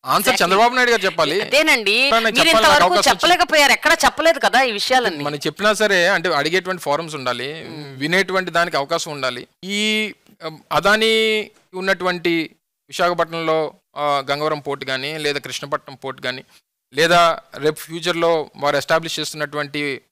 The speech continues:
Speaker 1: వైజాగ్లో డేటా సెంటర్కి
Speaker 2: యా,
Speaker 1: సంబంధించినటువంటి
Speaker 2: యా,
Speaker 1: కానీ,
Speaker 2: యా.
Speaker 1: ఈ, ఈ ఉన్నటువంటి పెట్టుబడులు సహజంగా ఉన్నటువంటి రాష్ట్రంలో, ఆ, రాష్ట్రంలో ఉన్నటువంటి ప్రభుత్వంలోనో, ప్రభుత్వ పెద్దలతోనో ఆ స-,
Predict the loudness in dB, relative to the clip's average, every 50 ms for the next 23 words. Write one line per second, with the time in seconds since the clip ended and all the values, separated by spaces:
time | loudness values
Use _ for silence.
0 | _ -12 -6 -6 -4 -2 -2 -2 -2 -2 -2 -2 -2 -2 -2 0 0 0 0 -2
1 | -6 -6 -6 -8 -8 -10 -10 -12 -8 -6 -4 -4 -4 -6 -8 -10 -10 -10 -10 -10
2 | -10 -10 -8 -8 -8 -10 -12 -14 -18 -16 -12 -8 -6 -6 -4 -4 -2 0 0 0
3 | 0 0 -2 -2 -2 -4 -4 -4 -4 -4 -4 -2 0 0 0 0 0 0 0 2
4 | 2 0 2 2 0 0 0 -2 -2 -2 -4 -6 -2 0 0 0 0 -2 -8 -6
5 | -4 -2 -2 -4 -4 -10 -20 -20 -20 -20 -20 _ _ _ -2 0 2 2 4 4
6 | 4 4 4 2 2 0 0 0 0 0 0 0 -2 -2 -2 0 0 0 0 -2
7 | -6 -6 -6 -4 -4 -4 -4 -4 -2 0 0 0 0 -2 -4 -4 -4 -4 -4 -4
8 | -4 -6 -6 -6 -6 -4 -2 -2 -4 -4 -6 -10